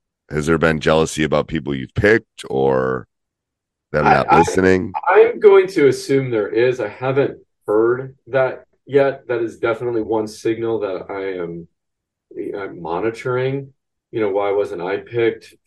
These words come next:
Speaker 2: for this? Uh, but what I told my team though is, is, uh,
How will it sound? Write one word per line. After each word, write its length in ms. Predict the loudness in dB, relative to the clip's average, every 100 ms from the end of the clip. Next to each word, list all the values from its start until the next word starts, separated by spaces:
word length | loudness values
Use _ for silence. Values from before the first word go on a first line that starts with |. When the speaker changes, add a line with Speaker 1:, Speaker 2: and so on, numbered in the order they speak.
| -4
Speaker 2:
for 240 | 0 2
this? 500 | 4 4 4 -2 -20 _ _ _ _ -12
Uh, 320 | -8 -4 -4 -6 -2
but 280 | 4 4 2 -16 _ _
what 300 | -2 0 0
I 200 | -2 -4 -6 _ _ _ _ -8
told 460 | -2 0 2 0 -4
my 220 | -6 -8
team 500 | -10 -2 2 2 2
though 580 | 2 4 4 2 0 -2
is, 320 | -10 -18 _ _
is, 580 | -2 0 0 -2 -8 -10
uh, 520 | -6 -4 -2 -2 -2